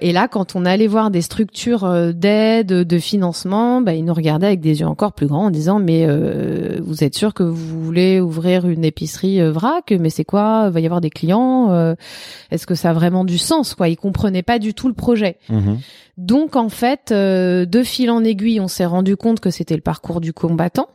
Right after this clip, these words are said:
Speaker 1: puisqu'il
Speaker 2: Mhm.
Speaker 1: n'y avait rien.
Speaker 2: Mhm.
Speaker 1: Et, euh, d'un autre point de vue,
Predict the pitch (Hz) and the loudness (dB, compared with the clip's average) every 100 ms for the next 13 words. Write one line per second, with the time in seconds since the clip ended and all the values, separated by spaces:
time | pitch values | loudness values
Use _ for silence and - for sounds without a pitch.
0 | _ - - 190 165 151 120 135 139 233 | _ -14 -6 -2 -2 -2 -6 -8 0 0
1 | - _ - 95 92 131 - - - 233 | 0 _ -8 -6 -6 -10 -12 -16 -2 2
2 | 254 269 277 - - 180 170 170 170 165 | 4 4 2 -2 -6 -4 -2 -4 -4 -4
3 | 165 175 233 262 269 262 220 190 185 170 | -6 -2 2 4 2 0 -2 -2 -2 -2
4 | 160 170 226 285 330 | -2 -2 0 2 2